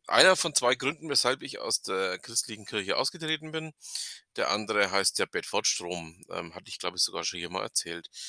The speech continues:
Ähm, ich war mal irgendwann evangelisch und bin dann eben nach dieser Geschichte am Tempelberg in Jerusalem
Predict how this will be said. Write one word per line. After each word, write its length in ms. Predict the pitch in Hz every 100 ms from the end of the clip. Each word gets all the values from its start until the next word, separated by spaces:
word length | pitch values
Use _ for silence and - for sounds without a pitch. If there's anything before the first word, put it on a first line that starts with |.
| - - - - - _
Ähm, 420 | 98 92 90 92 -
ich 80 | -
war 140 | 98
mal 100 | 110
irgendwann 260 | 92 98 -
evangelisch 600 | - 87 113 156 - -
und 220 | 98 90
bin 200 | 107 107
dann 280 | 104 98 104
eben 300 | 110 101 104
nach 260 | 98 123 -
dieser 240 | 123 117
Geschichte 460 | 104 104 120 - 104
am 120 | 95
Tempelberg 560 | 117 107 101 101 98 - -
in 440 | 92 87 87 90
Jerusalem 640 | 95 92 98 98 98 92